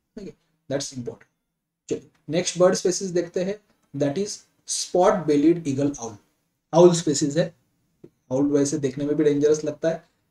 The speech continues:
and पिक्चर में भी आप देख लीजिएगा। So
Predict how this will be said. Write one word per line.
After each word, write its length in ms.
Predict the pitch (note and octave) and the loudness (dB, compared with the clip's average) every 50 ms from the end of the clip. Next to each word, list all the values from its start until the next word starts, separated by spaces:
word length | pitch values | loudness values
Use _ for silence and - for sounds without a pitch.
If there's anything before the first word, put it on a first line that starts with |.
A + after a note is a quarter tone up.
| _ _ - B2 C3 | _ _ -6 -4 -4
and 260 | C3 C#3 C#3 C#3 - - _ _ _ - | -4 -4 -4 -6 -10 -16 _ _ _ -10
पिक्चर 280 | C#3 - - D#3 D3+ | -8 -4 -2 0 0
में 100 | D3+ D#3 D3+ | 0 2 2
भी 80 | D#3 | 2
आप 180 | C#3+ C#3 C#3 C#3 | 2 2 2 2
देख 180 | C#3+ C#3 C#3 | 2 0 0
लीजिएगा। 400 | C#3+ C#3 C#3 C#3 C3+ C#3+ E3+ - - _ _ _ _ _ _ _ _ | 0 -2 -2 -2 -2 -4 -6 -8 -10 _ _ _ _ _ _ _ _
So 180 | - - F3+ | -4 2 6